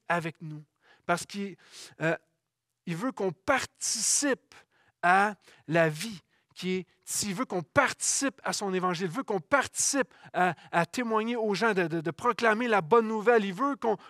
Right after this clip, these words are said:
qu'on soit des ambassadeurs de Dieu, malgré que nous sommes imparfaits.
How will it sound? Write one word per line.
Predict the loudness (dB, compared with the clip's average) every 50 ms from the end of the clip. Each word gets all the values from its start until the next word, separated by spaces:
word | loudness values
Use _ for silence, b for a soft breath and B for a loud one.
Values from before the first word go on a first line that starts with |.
| B
qu'on | B -2 -2
soit | -2 2 2 2 4
des | 4 2 0 2 2
ambassadeurs | 4 4 4 4 4 4 4 4 2 0 -2 0 2 0 0 2 0 -2 -4 -6 -8 -14 -18 b b b b
de | b 0 0 0
Dieu, | 0 0 -2 0
malgré | 2 2 2 2 0 -4
que | -2 -2
nous | -4 -4 -2
sommes | -2 0 0 0 -2 -2 -4
imparfaits. | -4 -4 -4 -4 -6 -8 -8 -10 -18 -18 -18 -18 -20